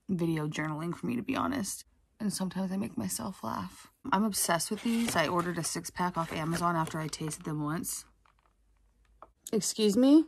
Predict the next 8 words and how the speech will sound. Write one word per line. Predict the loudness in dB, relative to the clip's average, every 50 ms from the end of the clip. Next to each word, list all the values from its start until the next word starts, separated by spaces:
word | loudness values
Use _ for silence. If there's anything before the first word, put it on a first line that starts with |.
| 2 _ _ _ _ _ _ _ _ _ _ _ _ _ _ _ _ _ _ -20 -20 -20 -20 -20 _ _ _ 6
Excuse | 6 6 6 4 4 4 4 6 6
me? | 8 8 8 6 6 2 -2 -18 -18 -18 -20 -20 _ _ _ _ _ _ _ _ _ _ _ _ _ _ _ 8
Excuse | 10 10 10 10 6 4 4 6 4 4 2 2 2 4 6 6 6 6 4 4 4 4
me? | 6 8 8 10 10 10 10 8 6 0 _ _ _ _ _ _ _ -20 -20 -20 -20 -20 -20 -16 -10 -4
Yes. | -2 2 4 4 4 4 2 0 -4 -6 -10 -12 -16 -18 _ _ _ _ _ _ _ _ _ _ _ _ _ _ _ _ _ _ _ _ _ _ -20 -20 -20 -18 -16 -14 -12 -10 -10 -12 -12 -16 -16 -18 -20 -20 -20 -18 -16 -16 -16 -18 -20 -20 -20 _ _ _ _ _ _ _
You | 2 4 6
know | 6 6 6
better. | 6 4 4 4 2 0 0